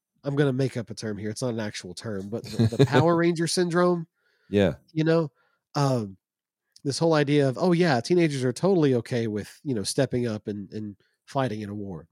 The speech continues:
Speaker 1: I mean, they, they
Speaker 2: Mm-hmm.
Speaker 1: do that all the time, right? Um, that was one thing that I, one of the few things I enjoyed about that mature Power Rangers fan film that they did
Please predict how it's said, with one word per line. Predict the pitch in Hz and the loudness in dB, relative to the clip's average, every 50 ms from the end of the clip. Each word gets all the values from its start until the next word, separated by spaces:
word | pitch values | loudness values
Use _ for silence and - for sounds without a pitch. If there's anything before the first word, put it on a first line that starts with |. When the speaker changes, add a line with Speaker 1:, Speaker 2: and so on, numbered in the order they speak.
| - - | -10 -6
Speaker 1:
I | 147 | -4
mean, | 151 143 139 | -2 -2 0
they, | 156 170 | 0 2
they | 185 185 | 2 2
Speaker 2:
Mm-hmm. | 185 185 | 4 4
Speaker 1:
do | 185 | 4
that | 175 170 | 4 2
all | 165 165 | 2 2
the | 170 | 0
time, | 165 - 240 220 135 113 | -2 -4 -2 -2 0 0
right? | 123 147 165 156 - _ _ _ _ _ _ _ _ _ _ _ _ - | 0 0 0 -2 -4 _ _ _ _ _ _ _ _ _ _ _ _ -6
Um, | 139 131 123 117 110 107 107 _ _ _ _ _ | -4 -4 -2 -4 -6 -8 -12 _ _ _ _ _
that | - 139 107 | -4 -2 0
was | 147 123 123 | 0 0 2
one | 139 151 156 156 | 2 2 2 2
thing | 131 135 147 147 139 131 127 131 127 113 - _ _ _ _ _ _ _ _ _ _ _ _ _ _ _ - - | 0 0 2 2 2 2 0 -2 -6 -8 -12 _ _ _ _ _ _ _ _ _ _ _ _ _ _ _ -20 -10
that | 110 120 127 120 | -6 -4 -2 -2
I, | 123 117 110 107 - _ | -2 -2 -4 -6 -10 _
one | - 156 151 156 | -6 -2 0 2
of | 151 120 | 2 0
the | 110 135 | -2 -6
few | - - - 185 185 196 165 | -12 -8 -2 2 4 4 4
things | - - 123 101 85 78 78 82 92 - - - - _ _ _ _ _ _ _ _ _ _ _ _ | 2 0 -4 -4 -4 -8 -14 -14 -12 -10 -10 -10 -12 _ _ _ _ _ _ _ _ _ _ _ _
I | 143 139 131 | -4 -2 -2
enjoyed | 123 117 101 120 131 127 123 123 123 117 | -2 -2 0 2 4 4 4 4 2 0
about | - - 120 113 120 123 123 110 - 113 | -2 -4 -4 -4 -2 -2 -2 -4 -6 -6
that | 117 120 117 117 117 113 113 - _ _ _ _ _ _ _ _ _ _ _ _ _ _ _ _ _ _ _ | -6 -6 -4 -4 -4 -6 -6 -8 _ _ _ _ _ _ _ _ _ _ _ _ _ _ _ _ _ _ _
mature | - 123 120 - - - - 143 143 139 135 131 131 131 131 127 127 - _ _ _ _ _ _ _ _ | -6 -6 -4 -4 -4 0 2 4 4 4 4 4 4 4 2 2 0 -2 _ _ _ _ _ _ _ _
Power | - - 139 139 139 135 | -2 0 2 2 4 4
Rangers | 135 135 123 117 120 113 | 2 2 0 -2 -4 -6
fan | - - 135 131 135 131 | -4 -4 -2 -2 -2 -2
film | 113 139 143 139 135 | -2 -2 -2 0 -2
that | 143 135 | -2 -2
they | - 151 143 | -2 -2 0
did | 139 151 156 156 151 139 | 2 4 4 2 2 -2